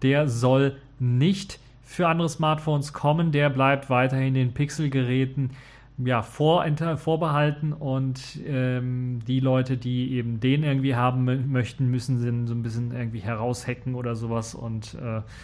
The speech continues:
schauen, dass sie dann irgendwie dort irgendwie an den Launcher kommen. Also das so die kleine Änderung, die wir jetzt so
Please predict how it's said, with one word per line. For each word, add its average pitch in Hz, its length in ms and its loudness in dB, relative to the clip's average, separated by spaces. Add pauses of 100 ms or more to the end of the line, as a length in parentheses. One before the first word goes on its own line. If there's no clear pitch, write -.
(140)
schauen, 135 560 2 (280)
dass 123 200 -2
sie 135 100 -2
dann 123 320 0
irgendwie 113 520 -2 (960)
dort 120 260 2
irgendwie 120 300 -2
an 113 80 0
den 113 100 0
Launcher 110 320 -2
kommen. 110 300 -4 (560)
Also 139 240 6
das 160 220 4
so 190 100 4
die 156 100 2
kleine 151 320 4
Änderung, 156 460 2
die 156 240 0
wir 147 120 4
jetzt 143 340 0
so 135 340 0